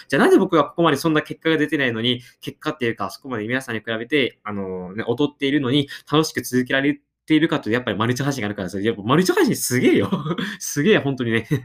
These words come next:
<laughs> もういろんなね、気づきが、あの、あるんでね、本当皆さんもぜひ、あの、お勧めしたいと思います。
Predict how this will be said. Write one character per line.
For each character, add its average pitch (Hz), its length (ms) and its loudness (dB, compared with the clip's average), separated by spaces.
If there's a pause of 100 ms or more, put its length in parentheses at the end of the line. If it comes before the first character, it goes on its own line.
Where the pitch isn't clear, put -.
<laughs> - 280 -20
も 113 60 -6
う - 20 0
い 120 40 0
ろ 147 100 0
ん 147 40 -2
な 147 80 -2
ね、 147 120 0
気 143 100 -4
づ 139 80 -2
き 143 120 -2
が、 139 280 4
あ 127 60 2
の、 117 200 0
あ 127 60 4
る 139 120 4
ん 104 80 -4
で 95 60 -4
ね、 98 100 -4
本 113 160 -4
当 131 60 -2
皆 143 160 0
さ 131 80 -6
ん 107 40 -4
も 95 80 -6
ぜ 101 100 -6
ひ、 110 180 -4 (380)
あ 113 80 -4
の、 107 80 -2
お - 20 -4
勧 147 180 -2
め 147 80 2
し - 40 -6
た 156 80 2
い 143 40 4
と 113 80 0
思 92 80 -2
い 92 40 -4
ま 107 100 0
す。 - 120 -12